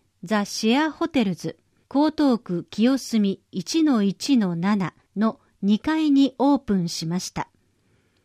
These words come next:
ホテルの利用者だけでなく、誰でも自由に利用できる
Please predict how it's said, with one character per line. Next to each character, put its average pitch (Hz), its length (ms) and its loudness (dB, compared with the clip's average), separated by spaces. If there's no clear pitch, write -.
ホ 339 120 -4
テ 349 160 2
ル 311 80 4
の 254 140 6
利 233 140 2
用 285 180 2
者 233 160 -2
だ 220 120 0
け 240 140 0
で 190 140 -2
な 190 120 -2
く、 - 220 -8
誰 311 260 4
で 277 120 4
も 247 120 4
自 208 180 2
由 349 200 4
に 269 180 6
利 214 120 4
用 233 200 4
で 233 160 2
き 240 140 -2
る 196 200 -2